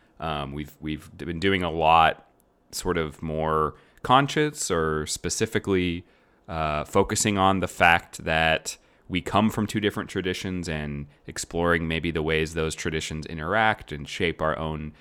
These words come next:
theology and practice and our own viewpoints. Uh, so we thought to kinda continue with that theme, we would each pick a book that kind of represents that, um, as well. So we are giving away, like I said, two books, one copy of Baptists and the Christian Tradition,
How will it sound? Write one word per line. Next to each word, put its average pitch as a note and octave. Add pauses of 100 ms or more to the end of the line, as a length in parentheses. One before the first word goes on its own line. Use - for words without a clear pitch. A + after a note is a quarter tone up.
(200)
theology D#2+
and C#2+
practice D#2+
and D2
our D2
own D2
viewpoints. F#2+ (380)
Uh, F2
so G2
we G2
thought A2+
to A2
kinda F#2
continue F#2+
with F2
that D#2+
theme, D#2+
we D#2
would D#2+
each F2+
pick -
a D#2
book D#2
that -
kind D#2+
of D2
represents D2+
that, C#2+ (400)
um, C#2
as C#2+
well. A#2 (300)
So D#2+ (300)
we G2+
are F#2
giving F#2
away, F#2+
like F2
I F2
said, D2+
two C#3+
books, -
one G2
copy A2+
of D#2+
Baptists F#2
and F2+
the E2
Christian B2
Tradition, B2